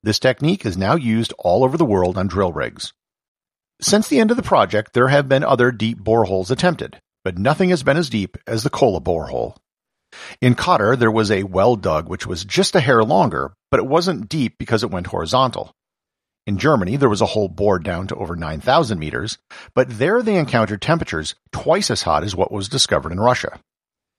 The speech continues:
In the future, it's entirely possible that we might create a hole that's deeper, but probably not much deeper.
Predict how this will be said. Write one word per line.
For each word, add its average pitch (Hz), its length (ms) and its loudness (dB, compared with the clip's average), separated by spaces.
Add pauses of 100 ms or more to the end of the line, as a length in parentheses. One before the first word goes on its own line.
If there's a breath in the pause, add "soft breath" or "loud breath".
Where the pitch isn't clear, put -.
(380 loud breath)
In 202 100 4
the 214 60 4
future, 170 400 2
it's 143 160 -2
entirely 226 500 0
possible 104 520 0
that 107 140 0
we 110 120 -4
might 110 280 2
create 127 240 2
a 135 40 -2
hole 92 280 0
that's 104 240 -2
deeper, 123 440 -4 (240)
but - 140 -4
probably 208 420 2
not 185 160 4
much 143 240 0
deeper. - 360 -10